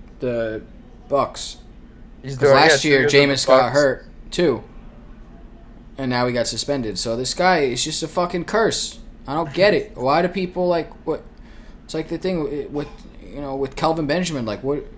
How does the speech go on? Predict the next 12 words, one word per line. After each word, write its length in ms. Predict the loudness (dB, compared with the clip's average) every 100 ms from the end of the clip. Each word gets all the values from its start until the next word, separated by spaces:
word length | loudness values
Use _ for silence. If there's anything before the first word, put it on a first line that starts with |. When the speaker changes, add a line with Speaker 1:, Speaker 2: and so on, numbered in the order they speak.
| -20 -16
Speaker 1:
I, 180 | -14 -14 -16 -20 -20 -10
I'm 180 | -6 2
not 200 | 4 4
a, 120 | 0 -6
a 120 | -6
football 540 | -4 -4 2 4 4
mind. 460 | 2 2 4 2 -2 -8 -6
I 160 | -2 0
fucking 300 | 0 -2 -2
see 260 | -4 -2
this. 400 | 0 0 -2 -6 -10
I, 80 | -12